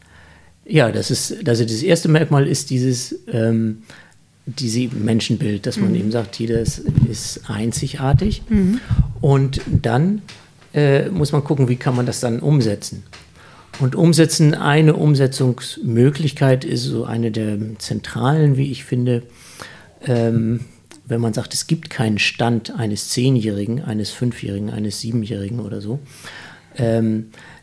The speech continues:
Speaker 1: dass man dann sagt, okay, wir, wir packen einfach, ähm, alle, die,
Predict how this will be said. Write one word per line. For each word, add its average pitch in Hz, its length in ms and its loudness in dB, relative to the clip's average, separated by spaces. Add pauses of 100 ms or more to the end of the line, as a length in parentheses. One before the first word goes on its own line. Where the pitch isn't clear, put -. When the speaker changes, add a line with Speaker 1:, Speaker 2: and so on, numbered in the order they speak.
Speaker 1:
dass - 320 -2
man 156 120 2
dann 113 160 0
sagt, - 340 -4 (240)
okay, 117 360 -2
wir, 104 240 -2 (200)
wir 107 100 -6
packen - 300 -10
einfach, - 380 -12 (120)
ähm, 113 380 -6
alle, 127 220 -2
die, 123 200 -4